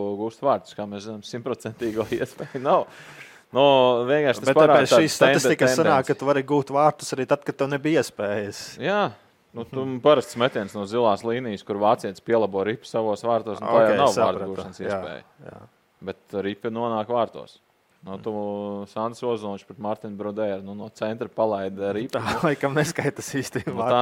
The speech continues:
Speaker 1: nav
Speaker 2: gūšanas
Speaker 1: vārdu
Speaker 2: iespēja.
Speaker 1: gūšanas iespēja, bet ripa ir vārtos. Tāpat, eh,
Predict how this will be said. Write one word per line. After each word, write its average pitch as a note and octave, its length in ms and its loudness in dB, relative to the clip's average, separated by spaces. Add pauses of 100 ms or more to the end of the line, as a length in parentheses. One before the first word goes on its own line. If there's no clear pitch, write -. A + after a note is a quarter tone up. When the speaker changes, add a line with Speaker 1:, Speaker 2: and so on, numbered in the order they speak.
Speaker 1:
nav C#3+ 140 6
Speaker 2:
gūšanas A2+ 100 2
Speaker 1:
vārdu A2 240 4
Speaker 2:
iespēja. B2+ 140 2
Speaker 1:
gūšanas A2+ 320 -6
iespēja, C3+ 340 0
bet A#2 160 -4
ripa B2+ 240 0
ir A#2+ 100 2
vārtos. A#2 460 0 (160)
Tāpat, G#2 400 -6
eh, A2 80 -2